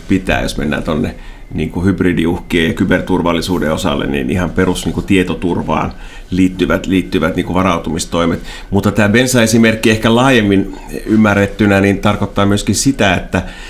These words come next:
kansalaisten pitäisi myöskin ymmärtää se, että on tällaisia poikkeus- tai häiriötilanteita, jossa täytyy joustaa siitä omasta, niin kuin, mukavuudesta ja arjen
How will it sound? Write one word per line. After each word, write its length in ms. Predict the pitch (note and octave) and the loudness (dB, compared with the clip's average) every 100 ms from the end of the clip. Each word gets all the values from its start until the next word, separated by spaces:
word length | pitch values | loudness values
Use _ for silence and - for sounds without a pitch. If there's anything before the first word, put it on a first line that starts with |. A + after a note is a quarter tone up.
| - | 0
kansalaisten 640 | A#2+ A#2+ A2 G#2+ - F#2+ - - - | 2 4 4 2 2 -2 -4 -12 -2
pitäisi 380 | B2+ C3+ A#2 A#2+ | 2 4 4 4
myöskin 260 | A#2+ A2+ | 4 4
ymmärtää 520 | A#2+ B2+ G#2 F#2+ F#2+ F#2 | 4 4 2 2 0 2
se, 200 | - G2 | 2 2
että 260 | - D#2 | 2 0
on 200 | F#2+ A2 | 2 0
tällaisia 640 | G2 A2+ A2 F#2+ F#2 F#2+ F2+ - - - - - | 2 2 4 2 2 2 2 -4 -14 -16 -8 0
poikkeus- 600 | A#2 A#2+ A#2 - F#2+ - | 2 2 0 0 0 2
tai 180 | F#2 F#2+ | 2 4
häiriötilanteita, 1200 | A#2 A#2 G2+ F#2+ A2 G#2 F#2+ F#2 F2 E2+ D#2+ D#2 | 4 4 2 2 4 4 4 2 2 2 2 2
jossa 220 | F#2 - | 0 0
täytyy 480 | - C#3+ C#3+ A2 G#2 | 2 2 4 4 6
joustaa 580 | G#2 A2+ G#2+ - F2 D#2+ | 6 4 2 0 0 0
siitä 320 | - E2 F2 | 0 2 2
omasta, 460 | F#2+ F2+ - F2+ E2+ - - - | 4 2 0 -2 -2 -4 -6 -2
niin 160 | F2+ | 0
kuin, 140 | F#2 F#2+ | 2 2
mukavuudesta 1120 | G2+ G2+ F#2 F2+ F2 E2+ D2+ - - D#2 D2+ | 4 2 0 2 0 0 -2 -4 -2 0 2
ja 200 | D#2 - | 2 2
arjen 420 | F#2+ F#2 F2+ | 2 4 2